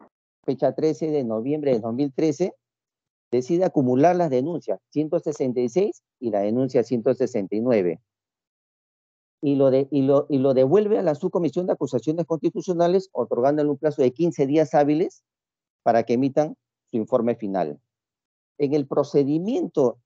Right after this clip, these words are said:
de investigación de las subcomisiones de acusaciones constitucionales, se procede a notificar al congresista Urtecho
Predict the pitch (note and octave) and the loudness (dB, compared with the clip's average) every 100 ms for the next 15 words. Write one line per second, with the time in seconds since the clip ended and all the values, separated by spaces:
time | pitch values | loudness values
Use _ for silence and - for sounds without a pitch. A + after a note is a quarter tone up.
0 | _ _ _ _ _ - A#2+ A#2 G2+ B2 | _ _ _ _ _ -2 0 0 -2 0
1 | A2+ A2 F3 D3+ G#2+ G#2 F3 E3 C#3+ A#2 | 0 0 0 0 0 -2 -6 -6 -6 -6
2 | - D3 C#3+ A#2 G#2+ G#2 G2 C3 B2+ C#3+ | -4 -4 -2 -4 -4 -8 -8 -6 -4 -6
3 | C#3 D#3 D3+ E3+ D3+ C#3+ F#3+ - _ _ | -6 -10 -6 -4 0 2 0 -4 _ _
4 | _ _ _ _ _ _ _ - C3+ C3+ | _ _ _ _ _ _ _ -2 0 0
5 | C3 F3+ F3+ F3+ C#3+ C3 C3+ E3+ E3+ E3 | 2 2 4 2 0 -2 0 2 2 0
6 | C#3+ - - D3+ D#3 C#3+ F#3+ - E2+ | -4 -6 -8 -8 -8 -2 -2 -2 -8